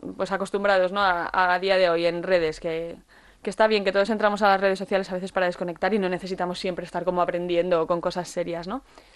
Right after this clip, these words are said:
Pero es verdad que hay que tener cuidado con los referentes que se tienen y, y, pues, centrar un poco, ¿no? Eh, pues, qué es lo que queremos para el futuro. Entonces, pues sí, muy emocionante, muy emocionante ver cómo lo escuchan y luego te, bueno, claro, algunos emocionados y todo,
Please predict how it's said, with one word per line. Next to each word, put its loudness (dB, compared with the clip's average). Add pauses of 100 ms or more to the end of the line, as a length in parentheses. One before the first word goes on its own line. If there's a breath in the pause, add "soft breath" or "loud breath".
(300 soft breath)
Pero 0
es 0
verdad 2
que 0
hay 0
que -2
tener -2
cuidado 4
con 0
los 4
referentes -6
que -12
se -6
tienen -6
y, -10 (200)
y, -12
pues, -12
centrar -6
un -4
poco, -4
¿no? -8
Eh, -10 (560 soft breath)
pues, -4
qué -2
es 0
lo 4
que 2
queremos 2
para 4
el -6
futuro. -4 (180)
Entonces, -2
pues -6
sí, -4 (280 loud breath)
muy -2
emocionante, 0
muy -2
emocionante -2
ver -2
cómo 4
lo 2
escuchan 0
y 2
luego 4
te, 0 (220)
bueno, -12 (120)
claro, -16
algunos -6
emocionados -8
y -14
todo, -10